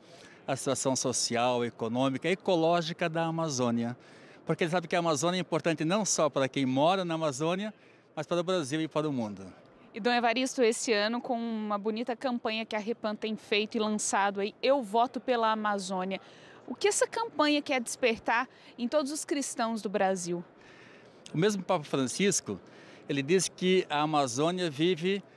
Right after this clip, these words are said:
Speaker 1: uma disputa. Há pessoas que querem conservar a Amazônia, são os povos tradicionais, ribeirinhos, os povos indígenas, que vivem e convivem com a Amazônia secularmente.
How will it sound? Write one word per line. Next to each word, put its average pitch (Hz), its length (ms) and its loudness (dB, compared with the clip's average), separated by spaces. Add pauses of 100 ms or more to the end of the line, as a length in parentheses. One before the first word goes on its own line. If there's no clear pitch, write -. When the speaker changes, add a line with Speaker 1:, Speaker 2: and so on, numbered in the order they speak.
(160)
Speaker 1:
uma 208 140 0
disputa. 208 600 0 (720)
Há 170 120 0
pessoas 202 360 2
que 202 140 -4
querem 175 520 2 (140)
conservar 170 600 2
a - 20 4
Amazônia, 151 560 0
são 143 140 -4
os 131 100 -6
povos 127 240 0
tradicionais, 131 920 0
ribeirinhos, 139 1160 2 (220)
os - 140 -8
povos 120 400 0
indígenas, 139 560 2
que 196 160 0
vivem 202 340 2
e - 20 -4
convivem 190 680 0
com 185 100 -2
a 185 40 2
Amazônia 190 420 0
secularmente. 131 840 0